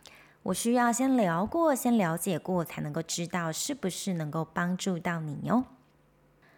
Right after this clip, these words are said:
节目的尾声，我还是要跟你说声谢谢。谢谢你持续的收听，我真心希望你能够透过这个节目里面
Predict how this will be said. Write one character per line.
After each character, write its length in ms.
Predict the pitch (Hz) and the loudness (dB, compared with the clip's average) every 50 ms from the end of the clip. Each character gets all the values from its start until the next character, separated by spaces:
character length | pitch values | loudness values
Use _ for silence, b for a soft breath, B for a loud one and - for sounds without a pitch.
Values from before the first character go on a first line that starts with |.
| b b b b b b _ _ _ - | b b b b b b _ _ _ -8
节 120 | - - 196 | -2 0 2
目 160 | 190 202 214 | 2 2 4
的 140 | 190 202 185 | 4 4 2
尾 160 | 170 160 - | 2 2 0
声， 540 | - - - 190 190 185 180 185 185 185 - | -2 -2 2 2 4 4 4 4 2 0 0
我 120 | - 180 | -2 -2
还 280 | 170 - - - 170 165 | -2 -2 -2 -2 -2 -2
是 220 | 156 - - 180 | -4 -4 -4 -2
要 200 | 180 180 175 165 | -2 0 0 0
跟 240 | 160 - - 170 160 | -2 -2 -2 -2 -2
你 140 | 165 151 135 | -2 -4 -6
说 240 | - - - 165 165 | -6 -2 -2 0 0
声 400 | 160 - - 175 175 170 170 175 | -2 -2 -2 0 0 0 0 -2
谢 240 | 180 - - - 165 | -2 -2 -2 0 0
谢。 340 | - - - - - - - - _ _ _ _ _ _ _ _ _ _ - - | 0 0 -2 -2 -4 -8 -10 -20 _ _ _ _ _ _ _ _ _ _ -10 -4
谢 100 | - 190 | -4 -2
谢 220 | 185 - 185 170 | 0 0 0 0
你 300 | 160 160 151 143 139 - | 0 0 0 -2 -2 -4
持 260 | - - - - 160 | -2 -4 -2 -2 -2
续 160 | 147 - 175 | -2 -2 -2
的 100 | 151 151 | 0 0
收 280 | 147 - - 175 175 175 | 0 0 2 2 2 2
听， 420 | - - 196 185 180 180 180 185 B B B B B B B B B B | 0 0 2 2 2 2 0 -2 B B B B B B B B B B
我 140 | - 156 156 | -2 -2 -2
真 420 | - - - - 254 262 262 277 | -2 -4 0 2 4 6 6 4
心 320 | 262 - - 226 220 220 233 | 4 4 4 4 6 6 4
希 220 | 220 - 196 196 | 4 2 0 2
望 280 | 190 202 196 190 180 170 | 2 2 2 2 0 -2
你 80 | 156 151 | -2 -4
能 140 | 147 147 | -4 -4
够 160 | 143 - 160 160 | -2 -2 -2 -2
透 300 | - - - 196 190 180 | -4 -4 0 0 0 0
过 240 | 180 - 180 175 | 2 2 2 2
这 140 | 165 - 165 | 2 0 -2
个 100 | 151 160 | -4 -4
节 220 | 151 - - 156 151 | -4 -4 -6 -4 -4
目 160 | 151 165 170 | -4 -2 -4
里 100 | 156 139 | -4 -2
面 320 | 139 151 156 147 - - | -2 -2 -2 -2 -4 -6